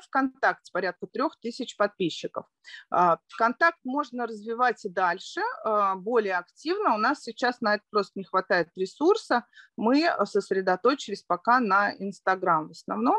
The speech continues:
Ну и Facebook, Instagram, а, у них один владелец, поэтому там вообще можно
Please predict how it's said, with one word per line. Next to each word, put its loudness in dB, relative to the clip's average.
Ну 4
и -4
Facebook, 0
Instagram, 2
а, 0
у -8
них -8
один -2
владелец, -2
поэтому -2
там 2
вообще -4
можно -6